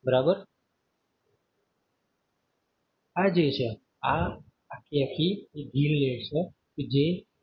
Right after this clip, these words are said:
કોઈ બે થાંભલા હોય અથવા તો કોઈ બે એવા મોટા પથ્થરો હોય, એના દ્વારા એને કોઈ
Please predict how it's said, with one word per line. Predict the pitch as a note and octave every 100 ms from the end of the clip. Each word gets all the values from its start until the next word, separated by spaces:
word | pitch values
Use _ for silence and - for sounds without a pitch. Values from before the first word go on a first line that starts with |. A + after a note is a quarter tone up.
| -
કોઈ | D3+ E3 - _ C#3+
બે | C3 C#3 E3 G#3+ - B4 - - - - _ _ _ _ _ _ _ _ _ _ _ _ _ -
થાંભલા | C#3 C3+ C3+ D#3+
હોય | C#3+ B2+ C3+
અથવા | - - D3
તો | C#3+ D#3
કોઈ | - D#3 E3+
બે | D3+
એવા | D3 E3 D3 C3+ D3+ D#3+ - _ _ _
મોટા | C#3 C3+ - C#3+
પથ્થરો | - - - D#3 D3
હોય, | A#2+ C#3 F3 - -
એના | C#3+ C3+ D3+
દ્વારા | C3 B2+ B2 C#3+ F3 - _ C3+
એને | C#3+
કોઈ | C#3+ - D#3+